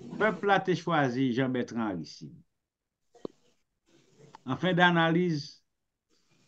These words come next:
je pense que de Duval à Jean-Bertrand Aristide,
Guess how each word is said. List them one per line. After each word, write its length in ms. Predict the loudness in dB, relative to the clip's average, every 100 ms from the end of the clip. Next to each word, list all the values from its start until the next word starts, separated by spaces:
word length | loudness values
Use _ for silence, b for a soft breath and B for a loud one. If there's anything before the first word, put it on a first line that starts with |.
| _ _
je 120 | 0
pense 280 | 2 4 4
que 520 | 2 2 4 4 2
de 260 | 0 2 4
Duval 440 | 4 2 4 4
à 100 | 4
Jean-Bertrand 460 | 4 2 0 -2 0
Aristide, 680 | 2 2 0 2 2 0